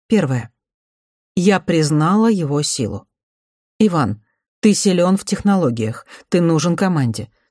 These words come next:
Давай не будем это прятать». Второе. Я оформила его зону влияния. Ты будешь координировать направление тестирования. Все изменения по этому блоку за тобой,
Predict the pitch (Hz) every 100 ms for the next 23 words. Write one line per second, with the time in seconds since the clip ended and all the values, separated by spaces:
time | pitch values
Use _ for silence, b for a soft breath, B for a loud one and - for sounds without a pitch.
0 | - 185 339 294 214 190 151 139 131 147
1 | 143 - - - _ _ _ _ _ _
2 | _ - 262 185 123 - _ _ _ _
3 | _ - 185 180 160 - - 202 190 156
4 | 156 156 160 170 165 151 165 165 196 156
5 | 110 - _ _ _ _ - 185 185 165
6 | - 170 156 135 143 151 208 202 180 151
7 | 151 143 151 160 156 151 185 - - 113
8 | 110 151 190 240 _ B B B B -
9 | - 269 220 220 214 208 185 170 175 165
10 | 160 160 151 160 143 151 139 - 175 180
11 | 180 160 131 117 127 208